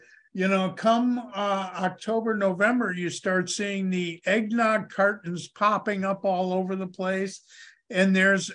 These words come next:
eggnog coffee creamer, and there's eggnog, you know, obviously in the cartons, and, uh, eggnog cookies, and,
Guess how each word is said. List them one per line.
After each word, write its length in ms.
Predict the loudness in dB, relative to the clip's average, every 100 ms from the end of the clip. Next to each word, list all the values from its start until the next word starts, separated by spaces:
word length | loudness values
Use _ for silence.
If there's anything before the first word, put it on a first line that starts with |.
| -2
eggnog 680 | -2 -2 -2 -2 -2 -4 -6 -12 -2
coffee 440 | 2 2 2 -4
creamer, 760 | -2 0 2 2 0 0 -2 -4
and 340 | -4 -4 -4 -8
there's 300 | -10 -8 -6
eggnog, 800 | -6 -6 -6 -6 -6 -6 -8 -12 -10
you 140 | -6 -4
know, 320 | -4 -6 -8 _ -8
obviously 600 | -6 -6 -10 -12 -12 -10
in 140 | -10
the 100 | -12
cartons, 760 | -4 0 0 -2 -6 -6 -8 -10
and, 240 | -12 -14 -20 -20 -20 -20 _ -4
uh, 200 | 0 0 0
eggnog 560 | 0 2 2 2 0 -6
cookies, 1000 | 2 2 4 4 4 4 2 0 0 -4
and, 240 | -6 -8